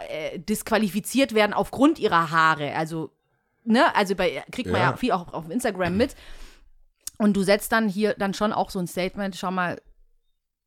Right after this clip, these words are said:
Speaker 1: bei mir, ich bin einmal, einmal Own Boss, ich kann das selber, ich bestimme das selber, ich komme in ein Meeting rein, egal wie mich die, die Leute da angucken.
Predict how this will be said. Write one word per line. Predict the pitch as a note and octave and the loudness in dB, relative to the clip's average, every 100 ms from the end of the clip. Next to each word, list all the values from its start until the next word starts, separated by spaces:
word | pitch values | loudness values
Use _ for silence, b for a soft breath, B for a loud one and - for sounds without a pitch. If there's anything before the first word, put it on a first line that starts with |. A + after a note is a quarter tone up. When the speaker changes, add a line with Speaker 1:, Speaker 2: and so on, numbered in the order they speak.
| _ _ _ _ _ _ - | _ _ _ _ _ _ -4
Speaker 1:
bei | D#3 F#3+ | 2 6
mir, | G#3+ G#3+ | 6 6
ich | G3 | 2
bin | G3+ G3 | 0 0
einmal, | F#3 F#3 F3 - | 2 2 0 -2
einmal | F3+ F3 D#3 | -2 0 2
Own | F#3 A3+ G3+ | 2 2 0
Boss, | C#3 E3+ - | -2 -2 -6
ich | - - | -12 -10
kann | F#3 | -6
das | E3 D#3+ | -6 -6
selber, | F#3 F3 - | -4 -4 -6
ich | - | -10
bestimme | - F#3 E3+ | -12 -8 -8
das | D3+ | -6
selber, | G3+ G#3+ F3+ F3 | -2 -2 0 -2
ich | E3 | -2
komme | F3+ F#3 | -2 -2
in | D#3+ | 0
ein | E3 | 2
Meeting | G#3+ - E3+ | 2 0 -4
rein, | D3+ E3 | -2 -2
egal | D#3+ E3+ G#3+ | 0 2 2
wie | G3+ | 2
mich | F#3 - | -6 -8
die, | E3 | -12
die | F#3 | -4
Leute | E3 E3+ | -2 0
da | E3+ | -2
angucken. | E3 D#3 F3 - A3 | -4 -4 -8 -6 -6